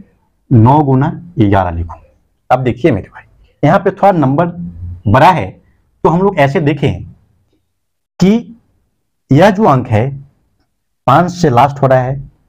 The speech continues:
और यह पाँच से start हो रहा है, यह सात से last हो रहा है तो यह सात से start हो रहा है, यह नौ से last हो रहा है तो यह नौ से start हो रहा है। जब यह ग्यारह से स्टा-, last हो रहा है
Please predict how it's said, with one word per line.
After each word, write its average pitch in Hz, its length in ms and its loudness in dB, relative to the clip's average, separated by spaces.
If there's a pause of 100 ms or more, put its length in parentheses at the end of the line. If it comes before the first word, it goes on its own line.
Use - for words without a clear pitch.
(100)
और 110 140 2
यह 120 220 -4
पाँच 107 240 -4
से 101 80 -2
start 87 280 -2
हो - 100 -12
रहा 98 100 -8
है, - 100 -18 (400)
यह 127 140 2
सात 170 340 0
से 156 80 0
last 143 280 0
हो 139 40 4
रहा 135 120 2
है - 140 -4
तो - 160 -4
यह 104 80 2
सात 120 280 -4
से 101 120 -4
start 98 320 -8
हो 110 40 -6
रहा 117 100 -14
है, - 120 -20 (380)
यह 113 100 2
नौ 127 280 2
से 190 300 -2
last 151 260 0
हो 147 40 0
रहा 139 120 0
है - 140 -8 (200)
तो 104 60 0
यह 104 60 2
नौ 131 200 2
से 117 160 -2
start - 260 -6
हो 92 100 -12
रहा 90 100 -4
है। - 100 -8 (280)
जब 170 260 2
यह 165 220 2 (340)
ग्यारह 131 380 2
से 156 160 -4
स्टा-, - 400 -4
last 135 440 2
हो 113 60 0
रहा 98 120 0
है 101 180 -6